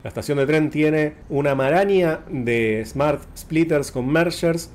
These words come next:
que reciben todo lo que entra en el tren y lo clasifican en todas estas líneas. Cada una de estas líneas sube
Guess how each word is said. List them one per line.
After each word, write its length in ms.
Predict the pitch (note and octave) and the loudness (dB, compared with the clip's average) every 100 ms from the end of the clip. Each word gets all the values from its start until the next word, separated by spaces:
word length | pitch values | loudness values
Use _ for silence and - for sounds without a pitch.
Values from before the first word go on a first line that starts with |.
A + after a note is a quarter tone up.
| - - | -18 -10
que 120 | - | -6
reciben 680 | A#2 F#3+ - D#3+ C3+ A#2 A2 G2+ | -2 -4 0 2 2 2 0 -4
todo 320 | E3+ F3 E3+ | 0 4 4
lo 80 | D3+ | 4
que 120 | C#3 | 2
entra 220 | D3 D3 | 0 0
en 60 | C3+ | 0
el 140 | C3 | 0
tren 400 | B2+ D#3+ D#3+ F3 F3 - - - | 2 2 4 2 -2 -18 -20 -10
y 80 | C#3 | -4
lo 160 | A#2 A2+ | -2 0
clasifican 880 | C#3 D3+ - B2+ E3 D3+ D3 D3 D3+ - | 0 0 -2 -2 0 2 2 2 -2 -4
en 260 | A#2+ A#2+ | -4 -2
todas 280 | C3+ D3 - | 0 0 0
estas 240 | C3 C3 | -4 -4
líneas. 520 | A#2+ A2+ G#2 G2 F2 - - - - | -2 0 -2 -6 -12 -18 -20 -20 -20
Cada 280 | - D3 D3+ | 0 4 4
una 160 | D#3 D#3+ | 4 4
de 80 | D3+ | 2
estas 240 | - C3+ | 0 -2
líneas 460 | E3 E3 E3 E3 - | 2 4 4 0 -8
sube 480 | - D3+ D3+ D3 | -4 0 2 2